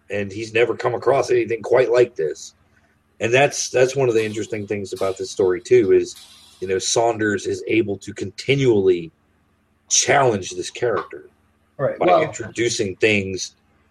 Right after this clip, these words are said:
Speaker 1: that he has not run across before. So it's
Speaker 2: if
Speaker 1: not old hat for him to beat up this monster.
Speaker 2: Right. Now, if you recall, the last big supernatural battle that we read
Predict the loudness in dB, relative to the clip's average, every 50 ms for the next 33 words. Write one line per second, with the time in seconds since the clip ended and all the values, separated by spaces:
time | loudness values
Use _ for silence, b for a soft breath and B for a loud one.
0 | _ _ _ _ _ 2 2 4 2 0 0 0 0 0 0 -2 -2 0 0 -2
1 | -2 -2 -6 -6 -4 -4 -4 -6 -8 -12 -4 _ 0 2 2 0 0 0 2 2
2 | 4 4 2 0 -2 -4 -14 -18 -6 -4 -4 -2 -2 -4 -8 _ -20 _ _ _
3 | _ _ _ _ _ _ _ _ _ 4 6 8 8 6 4 2 0 0 0 -4
4 | -6 _ -6 -4 -4 -6 -8 -8 -12 -14 -14 -14 -14 _ _ _ _ -6 -2 -2
5 | -2 -2 -2 -4 -8 -8 -8 -8 -8 -8 -8 -8 -12 -16 -18 -18 -18 -18 _ _
6 | _ -10 -8 -8 -8 -8 -10 -2 2 4 4 4 2 0 2 2 2 2 2 2
7 | 2 0 2 2 0 2 4 6 6 6 4 2 0 -6 -14 _ _ _ _ _
8 | _ _ _ _ _ _ -4 -4 -4 -4 -6 -8 -6 -6 -4 -4 -2 -4 -4 -4
9 | -4 -4 -4 -4 0 2 4 4 4 2 0 -4 -4 -2 0 0 0 -2 -4 -8
10 | _ _ -10 0 2 4 6 6 6 4 4 2 0 -2 -8 -16